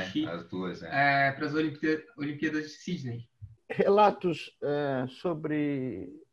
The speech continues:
Speaker 3: o Carson Gracie e o Hollis Gracie. O, o Pedro falava sobre os dois. O que que vocês podem falar?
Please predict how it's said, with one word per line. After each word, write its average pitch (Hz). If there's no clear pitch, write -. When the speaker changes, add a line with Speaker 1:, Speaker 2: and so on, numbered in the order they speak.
Speaker 3:
o 139
Carson 170
Gracie 156
e 151
o 147
Hollis 151
Gracie. 127
O, 123
o -
Pedro 139
falava 143
sobre 131
os 123
dois. 170
O -
que 196
que -
vocês 160
podem 139
falar? -